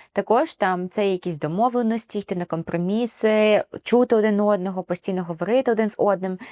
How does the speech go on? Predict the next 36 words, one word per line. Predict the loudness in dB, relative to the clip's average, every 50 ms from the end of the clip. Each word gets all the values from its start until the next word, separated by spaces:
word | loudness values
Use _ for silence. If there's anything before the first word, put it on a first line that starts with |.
| -20 -20 -20 -20 -20 _ _
І | -4
це | 0 0 0
ціна, | 0 2 0 2 2 2 2 2 0
яку | -2 -2 -4 -4 -6 -4
ти | 0 0 0 0
платиш | 0 0 0 2 2 2 0 -2 -4 -6 -6 -10 -14 -14 -10
за | -6 -4 -2
ось | -4 -4 -6
це | -6 -6 -6 -4
партнерство, | -4 -4 -6 -6 -4 -4 -4 -4 -4 -6 -10 -14 -14 -14 -16 -14 -4
так? | 0 0 0 0 -2 -6 -18 -20 -20 -20 -14 -8
І | -4 -4 -4
так, | -2 0 2 2 2 0 -2 -6 -8
в | -10 -10 -8
принципі, | -2 -2 0 0 0 0 -2 -2 -2 -2
у | 0 -2
всьому. | -2 -2 0 0 2 2 0 -2 -6 -10 -14 _ -20 -20 -8 _
Наприклад, | -2 -2 0 2 2 0 0 0 0 0 0 0 _ -4 -2
е, | 0 0 0 -2 -2
ідея | 0 2 2 4 4 2 0
моя | 0 0 0 0 0 0
там | 0 -4 -6
переїхати | -6 -6 -6 -6 -6 -6 -6 -6 -6 -6 -6
колись | -4 -2 -2 -2 -2 -4 -10
в | -12 -2
Київ. | 0 2 2 2 0 -4 -6 _ -20 -20 -20 _
Це | -20 -6 -4
також | -2 0 2 0 0 -2
ціна, | -6 -10 -8 -4 -2 0 0 0
яку | 0 0 -2 -2
я | -2
заплатила. | -2 -4 -4 -2 -2 -2 -2 -2 -2 -2 0 -2 -2 -4 -6 -6
Наприклад, | -8 -8 -8 -8 -6 -6 -8 -6 -2
вихід | -2 -2 0 0 -2 0
з |
зони | 0 -2 -2